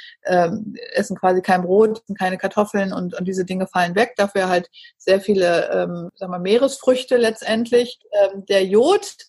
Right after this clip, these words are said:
Jodeinnahme einer Jap-, eines Japaners liegt zwischen drei bis, äh, zehn, ähm, Milligramm am Tag und es gibt Untersuchungen für Deutschland, äh, das waren, war zum Beispiel die nationale Verzehrsstudie,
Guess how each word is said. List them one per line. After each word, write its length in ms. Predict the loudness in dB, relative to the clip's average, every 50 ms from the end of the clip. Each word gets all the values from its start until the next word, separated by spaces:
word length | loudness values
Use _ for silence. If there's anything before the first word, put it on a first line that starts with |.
| _
Jodeinnahme 1120 | 0 2 2 2 0 -2 -2 0 0 0 2 2 0 2 2 2 2 0 0 -2 -2 -4
einer 220 | -4 -2 -2 -2 0
Jap-, 300 | 0 -2 -2 -4 _ _
eines 260 | -6 -4 -4 -4 -2 -2
Japaners 640 | -4 -4 -2 -2 0 0 2 2 2 0 0 -4
liegt 280 | -4 -4 -4 -6 _ -4
zwischen 480 | -2 -2 -2 -2 -2 -4 -4 -4 -6 _ _ -20 -20 -14 -2 -2
drei 420 | 0 2 2 4 4 4 4 2
bis, 480 | 0 -2 0 0 0 0 -2 -14 -8 -6
äh, 260 | -2 0 2 2 0 0 -6
zehn, 560 | -12 -2 2 4 4 4 4 2 0 -6 -10 _ _ _ -20 -20 _ -4 0
ähm, 560 | 0 0 2 0 -2 -4 -6 -6 -8 -8 0
Milligramm 540 | 0 2 2 2 2 0 0 0 0 -2 -4
am 40 |
Tag 540 | -6 -2 0 0 2 2 0 -2 -4 -12 _ _ _ _ _ _
und 320 | -4 -2 -2 -2 -4 -6 -16 _ _ _ _ _ _ _ -16
es 140 | -16 -14 -6
gibt 160 | -4 -4 -2
Untersuchungen 500 | 2 0 0 2 0 -2 0 0 0 0
für 140 | 0 -2 -2
Deutschland, 720 | 0 2 2 2 2 0 0 0 2 2 2 0 -2 -2
äh, 140 | -2 -2 -2
das 220 | -4 -4 -6 -4
waren, 300 | -4 -2 -2 -2 -4 -6 -4
war 240 | -4 -2 -2 -2 -4
zum 140 | -6 -6 -4
Beispiel 240 | -4 -4 -4 -6 -8
die 80 | -8
nationale 480 | -4 -4 -6 -6 -4 -4 -2 -2 -2 -4
Verzehrsstudie, 840 | -4 -6 -2 2 2 2 2 0 -2 0 2 2 4 4 2 2